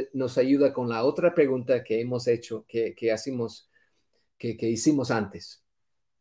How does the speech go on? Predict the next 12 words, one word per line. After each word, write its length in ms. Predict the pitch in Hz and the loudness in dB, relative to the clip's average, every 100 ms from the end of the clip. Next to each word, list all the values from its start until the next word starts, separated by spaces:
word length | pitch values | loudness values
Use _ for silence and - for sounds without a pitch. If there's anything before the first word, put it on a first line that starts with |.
| _ _ _ _ - - - - - _ _ | _ _ _ _ -20 -20 -20 -20 -20 _ _
Eh, 160 | 143 127 | -6 2
¿por 160 | 147 143 | 6 8
qué? 320 | 160 104 - | 8 6 2
Esto 360 | 139 165 - 226 | 8 8 10 6
significa 840 | 220 190 170 170 233 226 120 120 | 8 4 4 2 -4 0 0 0
que 220 | 127 127 | 2 2
aunque 300 | 120 139 135 | 4 2 2
no 180 | 135 165 | 2 2
tuviéramos 680 | 185 196 175 170 165 160 - | 2 4 6 6 4 2 -4
ningún 600 | 135 135 135 127 143 226 | -4 -2 0 0 4 6
otro 320 | 226 208 185 | 4 2 2
libro 520 | 151 165 196 220 302 | 4 4 2 0 -4